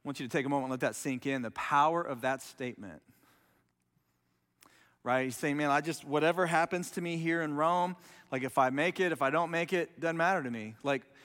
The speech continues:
my eager expectation is that whatever happens to me, I will honor Jesus." For, know how it's tied to verse twenty there.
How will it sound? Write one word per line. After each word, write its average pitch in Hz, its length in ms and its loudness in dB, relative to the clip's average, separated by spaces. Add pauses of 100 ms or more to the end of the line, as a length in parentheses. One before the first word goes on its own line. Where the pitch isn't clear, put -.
(120)
my 147 300 2
eager 202 360 0
expectation 160 1200 -4 (300)
is 139 100 -8
that 151 120 -2
whatever 147 360 2
happens 160 600 -2
to 143 140 -6
me, 131 320 -4 (240)
I 139 140 4
will 135 300 -4
honor 147 320 2
Jesus." 160 920 -8 (3750)
For, 180 720 0 (400)
know 123 100 -8
how 139 120 0
it's 135 100 -10
tied 139 340 2
to 147 80 -4
verse 151 240 -8
twenty 131 300 -8
there. 113 360 -8